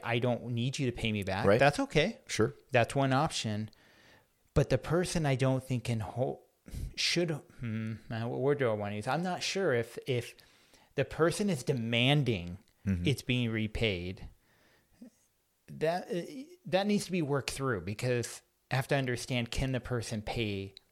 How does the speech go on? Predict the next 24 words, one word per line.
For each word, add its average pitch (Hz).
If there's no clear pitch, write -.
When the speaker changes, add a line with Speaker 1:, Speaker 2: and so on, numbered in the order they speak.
Speaker 1:
pay 127
it -
back? -
Um, 117
should 156
the 147
person 143
pay 123
interest 139
on 160
it? 202
Maybe, 113
maybe 143
not. 139
I 143
don't 139
know 135
if 127
there's 131
any 131
principles 113
on 107
that. 117
Um, 107